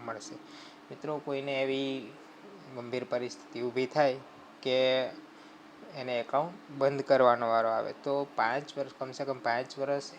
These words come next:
એમણે પ્રીમિયમ ભરેલું હોય, એટલે કે પાંચ વર્ષ સુધી એમાં ડિપોઝિટ કરેલી હોય તો પાંચ વર્ષ બાદ એને બંધ પણ કરાવી શકાય છે, જો એવું કોઈ કારણ હોય તો. પરંતુ આના ઉપર જે આપણે વ્યાજદરની વાત કરી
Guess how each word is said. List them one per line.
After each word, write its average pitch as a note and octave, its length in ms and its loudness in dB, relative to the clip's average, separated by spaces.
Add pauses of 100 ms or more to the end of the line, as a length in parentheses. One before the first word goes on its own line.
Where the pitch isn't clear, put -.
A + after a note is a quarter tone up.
એમણે C3 260 -8
પ્રીમિયમ B2+ 440 -10
ભરેલું C#3 340 2
હોય, B2 100 2
એટલે B2 120 -4
કે C3 80 -8
પાંચ B2+ 380 -8
વર્ષ C3+ 160 -2
સુધી B2+ 340 -8
એમાં C3 280 -6 (720)
ડિપોઝિટ B2+ 520 -2
કરેલી D3+ 380 8
હોય B2 160 0
તો B2+ 120 -4
પાંચ B2 480 -8
વર્ષ C#3+ 240 -2
બાદ C3 220 -2
એને C3+ 160 -4
બંધ C3+ 300 -4
પણ D3+ 200 -2
કરાવી B2 400 2
શકાય G#2+ 340 -8
છે, - 140 -14
જો B2 160 -8
એવું A#2+ 260 -2
કોઈ B2 140 -2
કારણ A#2+ 380 0
હોય A#2+ 240 -4 (200)
તો. B2+ 160 -2 (360)
પરંતુ C3 240 -2
આના B2+ 260 2
ઉપર C#3 200 0
જે C#3 280 2
આપણે C3+ 340 8
વ્યાજદરની B2+ 640 -2
વાત C3 300 0
કરી C#3 380 0